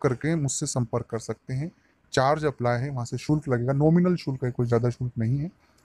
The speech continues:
वहाँ से आप मेरा number book करके आप बात मुझसे कर सकते हैं, कहीं कोई दिक्कत की बात आपके लिए नहीं है। दूसरी बात है कि कहीं सब कुछ एक पूरा angle बनता है, triangle बनता है, लग्न में कौन बैठा है,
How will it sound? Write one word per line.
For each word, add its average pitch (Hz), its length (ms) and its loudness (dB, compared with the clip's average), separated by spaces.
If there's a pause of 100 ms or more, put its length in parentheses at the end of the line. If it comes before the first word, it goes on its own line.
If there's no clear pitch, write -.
(340)
वहाँ 127 240 4
से 170 180 -2
आप 139 240 0
मेरा 135 160 0
number 127 280 4
book 135 220 0
करके 127 300 -2 (320)
आप 110 80 0
बात 107 300 2
मुझसे 117 220 -8
कर 107 140 -8
सकते - 340 -16
हैं, - 120 -18
कहीं 139 180 4
कोई 156 280 4 (600)
दिक्कत 139 320 2
की - 120 -4
बात 117 220 2
आपके 113 220 -4
लिए 120 100 0
नहीं 110 260 -2
है। 113 100 -8 (760)
दूसरी 180 320 6
बात 165 260 4
है 202 120 -6 (440)
कि 196 60 -2 (120)
कहीं 214 380 6 (160)
सब - 360 0
कुछ 226 180 -2
एक 220 200 -4 (100)
पूरा 196 260 4
angle 175 280 8
बनता 123 260 2
है, 117 80 2
triangle 143 460 2
बनता 135 320 0
है, 131 220 2
लग्न 139 300 0
में 139 80 -4
कौन 135 260 -4
बैठा 131 320 2
है, 127 260 2